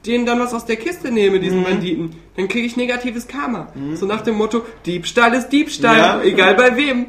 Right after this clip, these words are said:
Speaker 1: Aber die Tatsache, dass die das vorher anderen geklaut haben, ja, und ich gerade sowieso gegen die kämpfe, das scheint da so <laughs> egal zu sein.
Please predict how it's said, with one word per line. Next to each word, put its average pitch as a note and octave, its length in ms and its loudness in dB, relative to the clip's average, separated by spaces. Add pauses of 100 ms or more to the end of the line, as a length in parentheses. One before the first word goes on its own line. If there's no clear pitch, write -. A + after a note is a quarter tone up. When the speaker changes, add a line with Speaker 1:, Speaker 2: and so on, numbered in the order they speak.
(180)
Speaker 1:
Aber G#3+ 280 2
die F#3+ 260 -2
Tatsache, A#3 460 0
dass A3 180 -2
die A#3+ 100 -2
das A#3 160 0
vorher G#3+ 240 0
anderen B3 320 2
geklaut G3+ 460 0
haben, G#3+ 240 0
ja, G3 160 -2
und F#3+ 260 -2
ich A#2 160 -6
gerade G3 240 -6
sowieso A3 340 -4
gegen A3+ 260 2
die G#3+ 100 -4
kämpfe, A3 340 -4
das F#3+ 200 -8
scheint G#3 200 -8
da G3+ 80 -8
so G3+ 140 -8 (100)
<laughs> - 80 -10
egal - 460 -6
zu E3+ 100 -6
sein. D#3+ 220 0